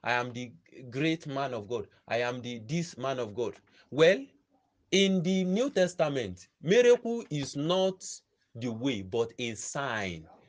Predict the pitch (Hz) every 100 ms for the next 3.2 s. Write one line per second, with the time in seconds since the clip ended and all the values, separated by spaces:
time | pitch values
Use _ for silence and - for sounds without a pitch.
0 | - 117 113 - 147 160 - 104 95 104
1 | 104 107 - 92 80 - - _ _ _
2 | 139 180 214 202 208 156 - 117 - 139
3 | 117 85